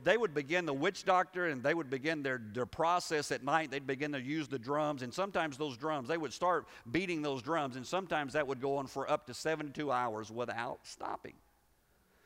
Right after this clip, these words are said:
And I can remember, even as a small child, of, of being in bed and waking up and feeling the oppression of demonic spirits in my house.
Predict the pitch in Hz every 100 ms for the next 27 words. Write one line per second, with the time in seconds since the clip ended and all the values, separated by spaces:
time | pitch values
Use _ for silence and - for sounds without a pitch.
0 | - - _ - 160 202 254 233 170 156
1 | 170 175 202 214 180 151 147 160 190 185
2 | 175 - 180 170 123 - 101 - - _
3 | _ _ _ _ _ _ _ _ 151 151
4 | 127 - 143 117 135 170 147 - 165 214
5 | 220 170 180 127 135 135 131 127 135 143
6 | 180 214 196 175 156 127 - 135 123 -
7 | 208 208 147 131 135 123 110 - - 208
8 | - - 98 90 - - 117 101 120 143
9 | 165 143 - - 160 117 113 123 113 117
10 | 113 113 - - -